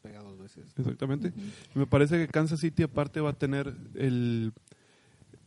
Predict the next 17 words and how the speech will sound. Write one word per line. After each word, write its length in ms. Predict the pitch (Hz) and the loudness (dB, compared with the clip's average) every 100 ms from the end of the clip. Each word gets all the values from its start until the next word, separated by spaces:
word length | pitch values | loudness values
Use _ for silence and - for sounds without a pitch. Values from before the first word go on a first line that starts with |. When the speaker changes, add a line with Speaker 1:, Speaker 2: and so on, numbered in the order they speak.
| _ - - | _ -20 -4
Speaker 2:
digamos 340 | 131 135 143 | 2 4 4
que 80 | - | 4
el 80 | 139 | 2
ataque 300 | 131 156 170 | 2 0 -2
sorpresa 540 | 160 131 - 156 - | -2 2 4 6 4
por 260 | - 139 131 | 2 0 0
tierra 400 | - 147 156 160 | 4 4 4 2
que 160 | - 127 | 0 2
nadie 320 | 131 143 151 | 4 4 2
espera, 540 | 135 - 131 139 139 - | 0 0 2 2 0 -2
<laughs> 40 | |
ni, 260 | 127 117 110 - | -2 -2 -4 0
ni 260 | 123 120 117 | 4 4 6
San 220 | - 135 | 6 6
Francisco 500 | 123 123 117 139 - | 4 0 4 4 4
espera 360 | 135 - 127 127 | -2 0 -2 -2
que, 260 | - 117 | -4 -8